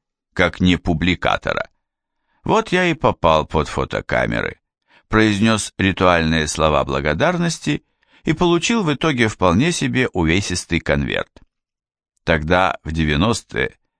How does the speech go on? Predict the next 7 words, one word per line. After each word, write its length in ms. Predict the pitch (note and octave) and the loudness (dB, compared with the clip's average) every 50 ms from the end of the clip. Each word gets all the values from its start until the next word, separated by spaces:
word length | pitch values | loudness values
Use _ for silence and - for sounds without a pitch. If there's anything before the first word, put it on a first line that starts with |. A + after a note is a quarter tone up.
| _ _ _ _ _ _ _ | _ _ _ _ _ _ _
Россия 560 | - A2+ C3+ C#3 - - G3+ G3 F3+ E3 D3+ | 0 0 2 2 0 -2 -2 0 0 0 0
ещё 320 | C#3+ C3+ - - D3+ D3+ D3 | -2 -2 -2 0 0 0 2
не 140 | A#2+ B2+ B2 | 2 2 2
называла 600 | A#2+ A#2 A#2 G#2+ G#2+ A#2+ A#2 C3+ D3 A2 G2+ F#2+ | 2 0 0 -2 -2 -2 2 2 2 2 2 0
себя 320 | - - E2+ F2+ F2+ E2 | 0 0 2 2 2 2
правовым 560 | - - F#2 F#2+ F#2 F#2 F#2 F2+ F2+ E2 D#2+ | 0 0 2 2 4 4 2 2 4 2 2
государством, 760 | D2+ D2 C#2 - C2+ F2 - F3 F3+ D#3+ - - - C#3 C#3+ | 2 0 -4 -6 -4 0 0 0 0 -2 -4 -4 -4 -2 -4